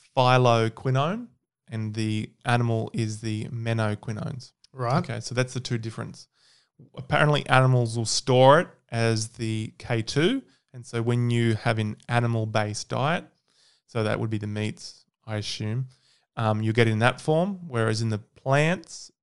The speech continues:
Speaker 1: you get in the K one form. Okay, some of the ways you'd get it from your, your food would be the green leafy vegetables, fruits, uh, and also vegetable oils and dairy.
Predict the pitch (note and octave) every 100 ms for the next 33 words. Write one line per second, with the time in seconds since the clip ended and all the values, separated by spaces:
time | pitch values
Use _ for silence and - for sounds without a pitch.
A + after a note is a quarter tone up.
0 | - A#2+ A2+ A2+ A2 G#2+ - A2 G#2 G#2
1 | G2+ G2 - - - _ _ _ _ B2+
2 | A#2+ A2 G#2+ - - _ _ - - C#3
3 | C3+ C3 B2+ B2 A#2 B2+ - B2+ A#2 G#2+
4 | A2+ A#2+ A#2+ A2 - C3+ C#3 C3 B2 A#2
5 | A2+ A2+ - B2 B2 A#2 A#2 A#2 A2+ A#2
6 | - A#2 A#2 A2+ A2+ B2+ C3 C#3+ C#3 C#3
7 | C3 - - B2 A#2+ - - - _ _
8 | _ _ _ B2 A2+ A2 A#2 A2 A2 G#2+
9 | A2 A2+ B2+ B2 A#2+ B2 C3 - _ _
10 | _ _ _ B2 A2 G#2 G#2+ G2+ G2